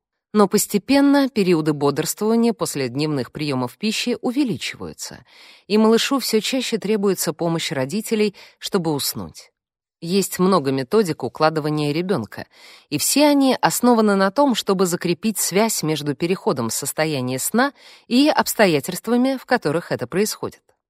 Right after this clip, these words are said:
Во-первых, приступать к формированию у ребёнка сонных привычек лучше тогда, когда он уже начинает выказывать признаки усталости. Во-вторых, желательно, чтобы самому засыпанию предшествовала какая-либо спокойная,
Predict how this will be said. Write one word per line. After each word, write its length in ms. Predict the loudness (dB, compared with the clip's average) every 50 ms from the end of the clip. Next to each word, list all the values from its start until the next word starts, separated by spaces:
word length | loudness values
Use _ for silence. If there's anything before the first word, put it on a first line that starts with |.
| _ _ _ _
Во-первых, 720 | 0 2 2 2 2 0 2 2 2 4 2 0 0 -2 _ -20 -20 -20 _ _ -4
приступать 520 | -2 -2 0 0 0 2 2 2 2 0
к 60 | -4
формированию 720 | -2 0 2 4 4 4 4 4 4 4 4 4 4 2
у 20 | 2
ребёнка 420 | 0 0 0 0 0 0 0 -2
сонных 520 | -2 -2 0 0 2 2 0 -2 -4 -6
привычек 580 | -4 -2 -2 0 0 0 -2 -2 -6 -6 -8 -10 -20 -20 -20 _ _ _ _ 0
лучше 320 | 0 0 2 2 0 0
тогда, 340 | 0 0 0 0 2 2 2
когда 480 | 2 0 -2 0 0 2 2 2 0 2 2
он 180 | 2 4 4
уже 240 | 2 2 2 2 2
начинает 580 | 2 2 0 0 0 0 0 2 0 -2 -2 -2
выказывать 680 | -4 -4 -2 0 2 2 2 2 0 -4 -4 -6 -6
признаки 440 | -4 -4 -4 -2 -4 -4 -6 -4 -4
усталости. 800 | -6 -4 -6 -6 -6 -6 -6 -6 -8 -12 -16 -18 -18 -20 _ _ _ _ _ _ _ _ _ _ _ _ _
Во-вторых, 580 | -2 -2 -2 0 2 2 2 4 2 0 -2 -6 _ _ _ _ _
желательно, 640 | -6 0 2 4 4 4 2 2 0 0 2 2 2 0
чтобы 360 | 0 0 0 2 2 2 2
самому 460 | 2 0 0 2 2 2 2 0 0
засыпанию 720 | -2 -2 -4 -4 -4 -4 -2 0 0 2 2 2 2 2 0 -4 -20 _ _ _
предшествовала 720 | -4 -2 -2 0 0 0 0 0 0 0 2 4 4 4 2
какая-либо 720 | 2 0 -4 -4 0 0 0 2 2 2 0 0 0 0
спокойная, 800 | -2 -2 -2 -2 -2 -2 0 0 2 4 4 4 4 4 2 2